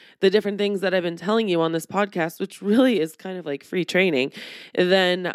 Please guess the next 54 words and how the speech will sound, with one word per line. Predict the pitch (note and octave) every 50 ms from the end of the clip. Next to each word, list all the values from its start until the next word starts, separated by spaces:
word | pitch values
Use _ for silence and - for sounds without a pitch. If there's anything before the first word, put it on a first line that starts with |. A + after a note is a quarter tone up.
| - -
it's | G3+ G3+ F#3+ - - -
not | G#3 G3+ F#3+ F3+ F#3 F#3 F#3 F#3+ - - -
as | F3 E3+ E3+ D3+
lucrative. | D#3+ D#3+ D#3+ - F3 D#3+ D#3+ D#3+ D#3
We're | E3+ D#3+ E3
not | D#3 D#3+ D#3 -
doing | - F#3 E3 D#3
the | D3+ C#3+
best | C#3+ C#3 C#3 - -
we | - C#3
can. | - - C#3+ C3 C3 B2+ B2 C3 - _ _ - - - - - - -
So | - - A3 G#3
today | G#3 - A#3 A#3 A#3 A#3+
I | A#3 G3+ G#3+
wanna | G#3+ G#3 A3 A#3 C4+
give | B3 A3+ A#3+
you | G3+ G#3+
some | - G3+ F#3+
inspiration | F#3 F#3 F#3+ - E3+ E3 E3 E3 D#3+ - E3+ D#3 D#3
from | - D#3+ D#3+
some | - E3+ D3
people. | D3 - - E3+ - D#3+ C#3+ C#3 C3+ -
I'm | - E3 E3
gonna | F3 F#3 G#3
play | G#3+ - - - F3+ F3 F3 E3+
some | E3 - - D#3+ D#3 D3
clips. | - - - F#3+ A3 G3 - - - - _ - - - - - -
I | - - F3+
hope | E3+ F3 G3 -
that | - G3
the | - -
audio | - E3 E3 D#3+ E3 E3 E3 D#3+
comes | - F3+ F3 D#3
out | E3 E3+ F3+ -
okay. | - D#3 - - D#3 C#3+ C#3+ C#3+ D3+ - _ _ - -
I |
have | E3 E3+ E3+
it | F3
all | F3 E3+ F3 F#3+ F#3
kinda | - - F3+ E3+ E3
queued | - - - - A3 A3 F#3+
up. | D#3 D#3+ - _ - - - - - - _ -
I'm | - A3+ C4
gonna | D4+ E4
be | D#4 D#4
playing | - - B3+ B3 A#3+ A#3+
some | G#3 A3 G3+ F3+
clips | - - A3 G#3+ - -
and | F3+ E3
breaking | E3+ F3+ F3 E3+ - F#3+ F3 E3+
it | D#3+ D3+
down | - D#3+ D3+ D#3 D#3+ D#3+
for | - D#3+
you. | D3+ D3 C#3+ C#3 C#3